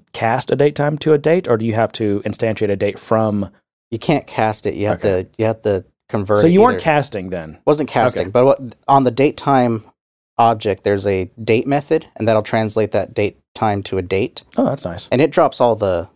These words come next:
Speaker 2: time
Speaker 1: Yeah,
Speaker 2: information.
Speaker 1: that's all it does. It probably just zeros it out.
Speaker 2: But if you do a date dot value of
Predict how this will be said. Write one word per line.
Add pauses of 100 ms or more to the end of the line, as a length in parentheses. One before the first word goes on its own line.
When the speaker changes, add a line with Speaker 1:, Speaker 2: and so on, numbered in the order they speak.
Speaker 2:
time
Speaker 1:
Yeah,
Speaker 2:
information.
Speaker 1:
that's
all
it
does.
It
probably
just
zeros
it
out.
Speaker 2:
But
if
you
do
a
date
dot
value
of